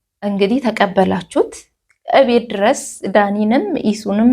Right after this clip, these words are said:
ተደወለላቸው፣ መጡ። አብርሃምም መጣ። ከዛ ያለው ነገር ተነጋገሩ። መጀመሪያ አስቀድሞ ጋሽዬ ለሁለቱም ይቅርታ አድርጎላቸዋል። ሩታ ቤት የለችም። አብርሃም መጣ። እንግዲህ ጋሽዬ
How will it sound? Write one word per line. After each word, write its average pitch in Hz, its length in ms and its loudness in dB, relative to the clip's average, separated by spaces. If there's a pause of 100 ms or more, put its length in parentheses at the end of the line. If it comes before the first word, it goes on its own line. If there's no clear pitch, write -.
ተደወለላቸው፣ 190 920 2
መጡ። 190 260 -2 (200)
አብርሃምም 190 580 -4
መጣ። 185 240 -2 (680)
ከዛ 277 260 4
ያለው 247 360 6
ነገር 226 300 0
ተነጋገሩ። 208 640 0 (100)
መጀመሪያ 214 500 2
አስቀድሞ 208 520 -4
ጋሽዬ 220 400 -2 (380)
ለሁለቱም 233 600 4
ይቅርታ - 360 -12
አድርጎላቸዋል። - 840 -10 (280)
ሩታ 220 400 4
ቤት 202 220 -2
የለችም። 180 480 -6 (100)
አብርሃም 208 440 -2
መጣ። 180 220 -4 (640)
እንግዲህ 226 320 6
ጋሽዬ 208 380 2